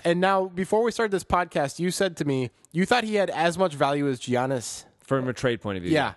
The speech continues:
Speaker 2: Like, I think it's possible Giannis actually has a little bit more, but to the, I think he's got enough trade value that I think they turned down a Giannis offer for him, which is insane. But I think actually, I don't think either team would make that deal.
Speaker 1: Yeah, it's kind of insane. Like, I don't know what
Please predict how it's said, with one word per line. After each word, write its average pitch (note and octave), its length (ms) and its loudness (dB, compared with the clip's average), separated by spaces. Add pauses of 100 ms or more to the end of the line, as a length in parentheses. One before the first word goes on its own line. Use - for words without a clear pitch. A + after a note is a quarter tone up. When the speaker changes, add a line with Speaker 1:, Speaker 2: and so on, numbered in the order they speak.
(120)
Speaker 2:
Like, F#3 140 2
I A#3 120 2
think C#4 160 -4
it's B3 120 -4
possible F3 400 -2
Giannis C#3 340 0
actually C#3 260 -2
has A2+ 200 0
a A2+ 60 -6
little A2 200 -2
bit A#2+ 140 -2
more, A#2+ 200 -2
but C#3 260 0
to - 100 -4
the, F3 80 -2 (260)
I G#3 80 2
think C4 120 -4
he's B3 80 -2
got A#3+ 120 2
enough G3+ 220 0
trade F#3+ 240 -2
value F3 200 0
that D3+ 100 0
I D3+ 60 -2
think G#3+ 200 -6
they F#3+ 100 0
turned F#3+ 460 -4
down D3+ 360 2
a A2+ 140 -2
Giannis A#2 460 -2 (120)
offer A#2 260 -2
for E2+ 220 -8
him, D2 180 -14 (280)
which G#3+ 220 0
is D4+ 140 0
insane. D#4 1300 -2 (200)
But F3+ 180 2
I F3 80 0
think C4+ 320 -4
actually, A3+ 520 -2 (280)
I A3 100 4
don't C#4 100 0
think C4 140 -6
either G#3+ 200 0
team G#3+ 180 -2
would G#3 80 -2
make F3+ 180 -4
that F#3+ 140 -2
deal. - 280 -6 (300)
Speaker 1:
Yeah, C#3 300 2
it's E3+ 160 -4
kind B3+ 260 2
of G3 80 0
insane. G2+ 380 -2
Like, C3+ 220 0
I D3+ 100 4
don't G#3+ 120 4
know G3+ 80 4
what D#3+ 380 2